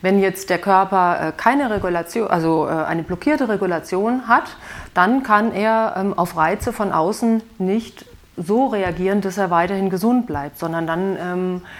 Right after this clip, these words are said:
entsteht wie eventuell eine Starre oder so etwas, so dass der Körper, ähm, nicht, also man kann sich vielleicht so vorstellen, ich gehe an dir vorbei, rumpel dich einmal an, wenn deine Regulation blockiert ist, fällst du womöglich um,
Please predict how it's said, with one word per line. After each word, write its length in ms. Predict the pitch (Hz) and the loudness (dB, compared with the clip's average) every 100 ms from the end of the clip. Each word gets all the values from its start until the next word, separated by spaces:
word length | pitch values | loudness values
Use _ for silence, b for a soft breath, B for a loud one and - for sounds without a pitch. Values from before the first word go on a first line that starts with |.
| B | B
entsteht 400 | 175 - 208 196 | -10 -2 -2 0
wie 240 | 196 196 - - | 0 -2 -4 -8
eventuell 440 | 165 175 180 180 | -4 -2 0 0
eine 140 | 170 | 0
Starre 440 | 165 - 190 208 214 | -2 4 4 6 0
oder 220 | 160 156 | 0 -4
so 120 | 143 | -4
etwas, 420 | 139 156 190 247 - B B B | -6 -2 0 0 -4 B B B
so 200 | - 185 | -2 0
dass 180 | 185 180 | 0 -4
der 100 | 180 | -4
Körper, 540 | 190 180 185 185 175 | 2 2 4 4 2
ähm, 340 | 165 170 165 160 - - - | 0 -2 -2 -4 -8 -16 -4
nicht, 380 | 185 202 196 - - | 2 2 0 -14 -6
also 280 | - 175 175 | -2 -2 -2
man 240 | 151 185 | -4 -4
kann 160 | 190 190 | 0 -2
sich 100 | 190 | 0
vielleicht 280 | 196 180 180 | -2 -2 -4
so 100 | 202 | -2
vorstellen, 560 | 208 202 196 190 180 - - - - - | -2 -2 0 0 -2 -6 -16 -18 -18 -12
ich 140 | 160 - | -10 -4
gehe 160 | 185 | -2
an 80 | 170 | -2
dir 100 | 165 | -4
vorbei, 560 | - 147 160 185 240 277 B B B | -8 -2 0 2 0 -4 B B B
rumpel 340 | 180 196 214 202 | 2 4 4 2
dich 220 | 190 190 | 0 -2
einmal 320 | 165 165 156 | -2 -2 0
an, 240 | 160 214 359 B B - | 2 2 0 B B -4
wenn 100 | 185 | 0
deine 280 | 185 185 185 | 0 0 0
Regulation 640 | 180 180 170 - 220 233 | 0 0 0 0 2 2
blockiert 420 | 196 175 254 285 | 0 -2 0 0
ist, 220 | 214 233 | -2 -6
fällst 360 | - 185 175 - | -4 -2 -2 -2
du 80 | 160 | -2
womöglich 440 | 165 156 151 - | -2 -2 -4 0
um, 140 | 220 | 2